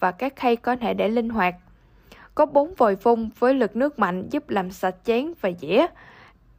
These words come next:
Bán đèn led hiển thị để theo dõi các hoạt động của máy và cũng như là nhận cảnh báo nếu như hết muối, hết chất làm mềm. Biết được thời gian rửa, nhiệt độ rửa và vòi phun, vân vân. Máy có tích hợp tám chế độ rửa khác nhau, bao gồm là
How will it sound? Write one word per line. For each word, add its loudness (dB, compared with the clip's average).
Bán 2
đèn 2
led 0
hiển -4
thị 2
để 2
theo -2
dõi 0
các -4
hoạt -8
động -2
của 0
máy 0
và 2
cũng -4
như 2
là 0
nhận -4
cảnh -2
báo 0
nếu -4
như -2
hết -6
muối, 2
hết -6
chất -4
làm -2
mềm. 2
Biết 4
được 4
thời 0
gian 0
rửa, 4
nhiệt -2
độ 4
rửa 4
và 2
vòi 0
phun, 0
vân -4
vân. 2
Máy 0
có 2
tích -6
hợp -2
tám 0
chế -2
độ 2
rửa 0
khác -4
nhau, 4
bao 4
gồm 0
là 0